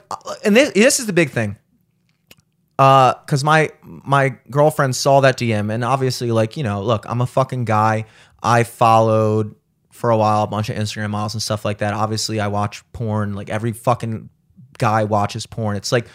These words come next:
so it is kind of this weird dissonant state of mind to be like, "I don't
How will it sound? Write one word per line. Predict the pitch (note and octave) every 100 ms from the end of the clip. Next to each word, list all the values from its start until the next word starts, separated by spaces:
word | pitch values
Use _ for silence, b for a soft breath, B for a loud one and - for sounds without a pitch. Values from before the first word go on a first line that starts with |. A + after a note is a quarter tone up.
| B B
so | - - F3 D3+ C#3+ B B _
it | F#3 G3+
is | C4
kind | - B3
of | F3+
this | F3+ A#2+
weird | B2 E3+ E3 A#2 -
dissonant | D3 - E3 C#3+ -
state | - C#3+
of | B2
mind | A#2+ A#2+ B2 A#2
to |
be | G#2+ A2+
like, | G#2+ G#2+ G2+ b b b _
"I | G#2+ C#3
don't | F3+ F3 D3+